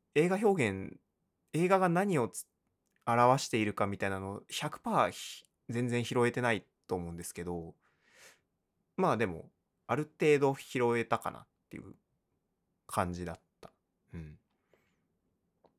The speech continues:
で、この間ね、久しぶりに会った友達と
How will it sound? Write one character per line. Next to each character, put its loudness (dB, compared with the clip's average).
で、 -14
こ -8
の 0
間 0
ね、 -2
久 -6
し -6
ぶ -4
り -2
に -2
会 0
っ -12
た -4
友 -6
達 -6
と -8